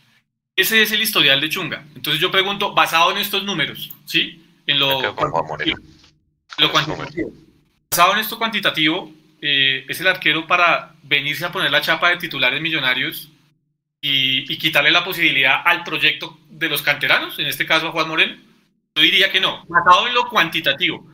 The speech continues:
Speaker 1: Cualitativamente no puedo decir qué le puede venir a apoya-, a, a, a aportar Chunga a Millonarios porque no lo conozco,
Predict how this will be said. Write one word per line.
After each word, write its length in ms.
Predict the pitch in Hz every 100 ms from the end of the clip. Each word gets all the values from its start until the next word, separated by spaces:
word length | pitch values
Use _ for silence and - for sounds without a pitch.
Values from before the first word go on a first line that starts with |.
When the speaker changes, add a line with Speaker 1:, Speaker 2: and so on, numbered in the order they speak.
| - _
Speaker 1:
Cualitativamente 760 | 160 160 160 160 170 202 220 214
no 120 | 214
puedo 160 | 202 202
decir 240 | 165 143
qué 160 | 180 180
le 120 | 185
puede 180 | 185 185
venir 220 | 170 135
a 80 | 139
apoya-, 240 | 170 139
a, 120 | 135 127
a, 300 | 135 127 113
a 120 | 135
aportar 400 | 131 131 - 127
Chunga 280 | - 165 165
a 20 |
Millonarios 420 | 160 143 123 131
porque 240 | 139 127 127
no 140 | 156
lo 100 | 220
conozco, 560 | 214 160 - 190 -